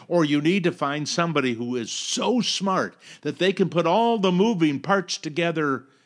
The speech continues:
and come up with some sort of a prediction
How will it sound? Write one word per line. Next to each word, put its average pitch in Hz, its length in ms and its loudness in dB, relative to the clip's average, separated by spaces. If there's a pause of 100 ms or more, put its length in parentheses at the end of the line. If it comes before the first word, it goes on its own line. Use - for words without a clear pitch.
(360)
and 139 180 -4
come 165 280 -2
up 156 180 -2
with 147 140 -2
some 165 320 -2
sort 143 320 -4
of 135 120 -6
a 135 140 0
prediction 143 1400 -2